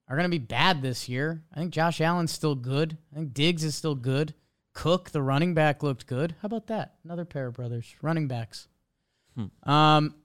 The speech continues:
Speaker 1: I think the two tight ends thing is gonna work for the Bills. Uh, they use their top pick. Like, I, I think we're gonna,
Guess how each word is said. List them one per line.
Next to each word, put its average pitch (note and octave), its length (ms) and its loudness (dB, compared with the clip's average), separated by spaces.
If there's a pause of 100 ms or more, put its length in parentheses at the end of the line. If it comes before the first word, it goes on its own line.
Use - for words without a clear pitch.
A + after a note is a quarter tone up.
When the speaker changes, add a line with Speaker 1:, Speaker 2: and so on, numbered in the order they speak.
(520)
Speaker 1:
I C#3+ 120 -2
think F3 160 2
the F3+ 80 0
two F3 240 -2
tight C#3+ 280 4
ends C#3 300 -2
thing F3+ 220 4
is E3 140 0
gonna F3 180 4
work F3 240 4
for F3+ 100 0
the E3+ 80 0
Bills. F3+ 640 4 (180)
Uh, A2+ 380 -8 (480)
they A#2 80 -10
use A#2 220 -4
their B2 100 -2
top B2+ 320 -2
pick. - 400 -2 (320)
Like, C#3+ 220 2
I, D#3+ 160 8 (880)
I E3 180 8
think G3+ 220 4
we're F#3+ 120 4
gonna, D#3+ 300 4